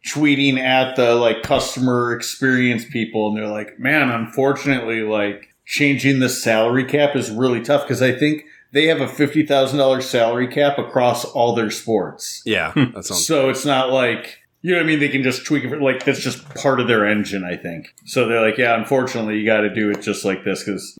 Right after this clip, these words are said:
Speaker 1: there's a lot of pods that have their own little private contests
Speaker 2: Sure.
Speaker 1: to, like, change something like that's pretty major, apparently. So
Speaker 3: Well, maybe they need to hire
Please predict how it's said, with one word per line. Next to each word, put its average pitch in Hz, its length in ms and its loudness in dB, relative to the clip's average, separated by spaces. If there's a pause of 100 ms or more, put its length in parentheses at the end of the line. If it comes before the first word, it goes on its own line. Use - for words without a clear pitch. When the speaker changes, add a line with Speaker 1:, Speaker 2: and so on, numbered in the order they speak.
(160)
Speaker 1:
there's 170 160 4
a 160 60 4
lot 123 240 4
of - 80 -12
pods 110 300 4
that 113 140 0
have 110 200 4
their 107 160 2
own 107 120 0
little 104 180 -2
private 110 420 0
contests 107 580 -2
Speaker 2:
Sure. 90 220 -8
Speaker 1:
to, 104 120 -4
like, 95 200 -4 (140)
change 123 380 -2
something 107 360 -4
like 98 180 -8
that's - 520 -10 (180)
pretty 185 220 2
major, 117 400 2
apparently. 104 560 -2
So 110 640 0
Speaker 3:
Well, 110 100 -2
maybe 107 200 0
they 127 100 4
need 120 40 2
to 113 120 2
hire 104 460 -4